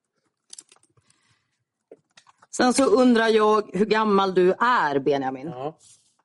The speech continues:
Speaker 1: Hur gammal är du?
Speaker 2: Jag är nittionio.
Speaker 1: Mm. Och hur kommer det sig att du under hela ditt liv i Sverige har
Speaker 2: Mm.
Speaker 1: varit en nittioåtta då?
Speaker 2: Ja, det,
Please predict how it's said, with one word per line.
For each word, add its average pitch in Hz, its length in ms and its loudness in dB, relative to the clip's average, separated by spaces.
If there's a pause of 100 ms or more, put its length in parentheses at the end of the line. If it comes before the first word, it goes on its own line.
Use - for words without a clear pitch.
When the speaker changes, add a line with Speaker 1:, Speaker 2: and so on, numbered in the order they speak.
(2000)
Speaker 1:
Hur 190 60 -4
gammal 208 240 0
är 190 140 0
du? 139 160 -2 (380)
Speaker 2:
Jag 127 120 -2
är 127 40 0
nittionio. 127 520 -4 (1080)
Speaker 1:
Mm. 226 320 2 (2500)
Och - 280 -2
hur 220 60 -2
kommer 208 260 0
det 196 40 -2
sig 190 160 0
att - 320 -10 (100)
du 185 360 2
under 185 260 2
hela 175 340 0
ditt 175 220 -2
liv 180 220 2
i 170 40 2
Sverige 156 600 0 (260)
har 190 400 2
Speaker 2:
Mm. 156 160 0
Speaker 1:
varit 156 480 -2
en 156 260 2
nittioåtta 165 680 -2
då? - 180 -10 (160)
Speaker 2:
Ja, 139 420 0
det, 156 520 2